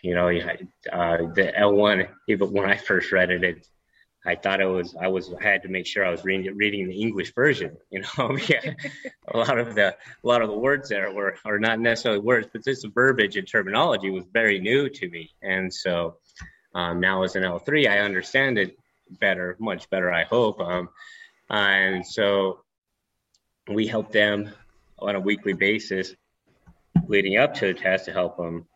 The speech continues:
get ready. And now going forward, uh, you know, after they're certified, our testing should, is coming up here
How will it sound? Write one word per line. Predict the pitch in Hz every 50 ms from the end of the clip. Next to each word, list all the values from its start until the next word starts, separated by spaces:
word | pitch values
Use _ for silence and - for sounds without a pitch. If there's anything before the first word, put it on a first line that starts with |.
| _ _ _ _
get | 87 85
ready. | 85 85 85 85 82 85 87 87 - - - - _
And | - 101
now | 107 123 135 135
going | 127 120 113 110 98 90
forward, | - - 107 104 104 104 104 98 92 82 - - _ _ _ _ _ _ _ _ _ _ _ _ _
uh, | - 95 92 92 90 87 85 85 85 82 - -
you | 95 90
know, | 85 82 82 80 - - _ _ -
after | 107 98 - - - 98 92 90 82 - - _ _ _ _ _ _ _ _ _ _ _ _ _ _ _ _ _ _ _ _
they're | 98 95 92 90 90
certified, | - - - - - 117 117 117 110 - 101 92 95 92 90
our | 90 90
testing | - - 107 101 - - 95 90
should, | - - - 92 82 - - - - - _ _ _
is | - 95 -
coming | - 104 98 98 95
up | 95 92 -
here | - 104 101 95 90 90 90